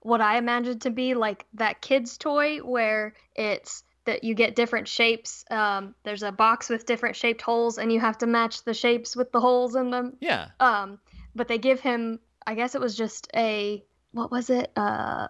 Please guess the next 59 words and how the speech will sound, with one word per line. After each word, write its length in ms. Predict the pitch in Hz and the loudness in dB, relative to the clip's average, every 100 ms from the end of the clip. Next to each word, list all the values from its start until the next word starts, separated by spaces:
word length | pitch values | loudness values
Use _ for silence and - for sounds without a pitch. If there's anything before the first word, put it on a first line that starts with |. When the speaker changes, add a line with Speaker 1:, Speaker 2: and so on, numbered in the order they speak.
| - | -2
Speaker 1:
a 100 | 214 | 0
thick 260 | - 330 330 | 4 2 2
steel 280 | - 269 | 0 2
plate 420 | 247 - 240 214 214 | 2 2 2 2 0
with 140 | 214 | -2
a 60 | 214 | 0
hole 260 | 226 208 | 2 2
in 80 | 208 | 0
it 160 | 208 - | -2 -2
and 100 | 214 | -4
a 60 | |
dozen 400 | 202 220 226 220 | 0 2 2 0
oddly 300 | 208 208 214 | 0 0 -2
shaped 280 | 208 214 208 | -4 -6 -2
rods. 400 | 208 196 185 - - | 0 2 0 -4 -2
And 220 | 214 202 | -2 -2
he 140 | - | 2
was 100 | 240 | 2
supposed 360 | 233 233 240 240 | 2 4 2 2
to 60 | 247 | 0
pick 220 | 247 226 | 0 0
out 120 | 214 | -2
of 100 | 220 | 0
those 220 | 233 220 | -2 0
dozen. 500 | 208 233 214 202 202 - _ - | 0 0 0 -6 -8 -14 _ -4
There 100 | 226 | -2
was 120 | 220 | 0
only 220 | 233 226 | 0 0
supposed 300 | 226 - 226 | -2 -2 -4
to 60 | 233 | -2
be 120 | 226 | -4
one 320 | 208 220 220 | 0 0 2
that 140 | 214 - - | -2 -6 -6
fit, 160 | - - - | -6 -6 -16
and 120 | 196 | -6
he 160 | 240 240 | 0 0
has 220 | 220 214 | 0 -2
to 80 | - | -4
Speaker 2:
Yeah. 120 | 185 | -8
Speaker 1:
pick 280 | 196 208 - | -6 -8 -6
that 220 | - 190 - | -2 -2 0
one. 280 | 214 190 185 | -2 -2 -4
And 220 | 214 226 | -2 2
then 220 | 214 262 254 | 4 4 4
they 120 | 233 | 0
said, 460 | - 220 202 202 - - _ | -2 -4 -4 -6 -10 -20 _
they 100 | 233 | 2
gave 160 | 233 233 | 2 2
him 100 | 220 | 0
a 60 | 214 | -2
ma-, 180 | 208 - | -4 -4
an 120 | 220 | 0
object 360 | 208 247 240 240 | 2 2 0 -6
matching 540 | 214 202 - 208 208 - | -8 -8 -10 -10 -10 -14
test 500 | - 208 202 214 - | -6 -2 -2 -4 -8
with 240 | 233 214 208 _ _ - | -6 -4 -6 _ _ -2
pretzel 340 | 269 285 320 | 0 2 0
and 160 | 277 214 | 2 0
mustard. 480 | 254 - 330 330 | 0 -2 -2 -4